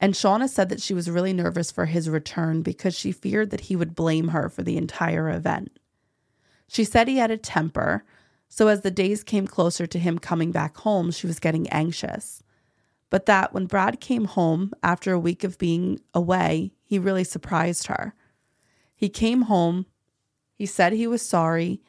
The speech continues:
said that he wanted to repair their marriage and make things work.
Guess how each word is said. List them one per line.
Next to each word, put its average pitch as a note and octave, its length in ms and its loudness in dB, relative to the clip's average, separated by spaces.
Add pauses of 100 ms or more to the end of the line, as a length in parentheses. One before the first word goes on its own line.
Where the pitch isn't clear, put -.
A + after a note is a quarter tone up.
(380)
said G3+ 220 -2
that G#3 100 0
he A3+ 140 -2
wanted G3 400 0
to G3+ 160 0
repair F3+ 440 0
their G3 160 2
marriage E3 440 0
and F3 100 -2
make E3 200 0
things D#3 280 -2
work. - 500 -4